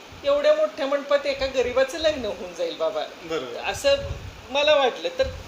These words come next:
Speaker 1: तितक्यात गावातला सरपंच म्हणला की, "एक मागासवर्गीय मुलगी आहे, तिचं शेजारच्या ह्याच्यामध्ये लग्न ठरलेलं आहे, पण करून द्यायला कोणच नाही, त्यामुळे लग्न सहा सात महिने झालं, झालंच नाही." मग त्या संध्याकाळी आम्ही गेलो तिथं.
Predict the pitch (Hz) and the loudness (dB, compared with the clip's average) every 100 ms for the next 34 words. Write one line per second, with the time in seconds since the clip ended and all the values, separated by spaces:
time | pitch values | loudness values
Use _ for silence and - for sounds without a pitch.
0 | - - - - 277 - 359 320 311 285 | -10 -10 -10 -8 -8 -2 -2 4 4 6
1 | 285 277 262 262 254 240 233 233 226 202 | 4 0 0 -2 0 -2 -2 -6 -2 -2
2 | 202 254 262 247 247 247 208 226 240 220 | -2 -6 -4 -4 -2 -2 -2 -2 0 0
3 | 208 220 220 214 185 202 165 185 - - | 0 -2 -4 -8 -2 -2 -2 -8 -12 -12
4 | - 202 226 - 226 196 208 - 220 214 | -8 -2 0 2 0 0 -4 0 0 -2
5 | - 185 185 190 220 269 - - - - | -4 -4 -4 -4 -4 -4 -10 -18 -20 -20
6 | - 254 262 294 294 311 214 196 160 - | -4 0 0 0 0 -2 0 0 -2 -4
7 | - 262 - 311 330 359 349 381 330 - | -6 -6 -4 -4 -2 0 2 4 2 2
8 | 359 370 285 254 196 170 - - 302 311 | 0 0 -2 -4 -8 -10 -16 -2 4 4
9 | 359 370 359 359 403 311 262 311 320 277 | 4 6 4 4 -4 -4 -4 -2 0 0
10 | 311 285 262 320 370 311 262 269 262 285 | 0 0 2 2 2 -4 -8 -10 -4 0
11 | 262 254 208 185 151 - - - - - | 0 0 -6 -8 -10 -16 -18 -20 -20 -20
12 | - - 339 370 330 320 359 381 320 311 | -20 -10 -8 -4 -2 -2 -4 0 2 4
13 | 302 285 262 233 - 202 185 - 160 | 6 6 4 -2 -4 -4 -6 -8 -10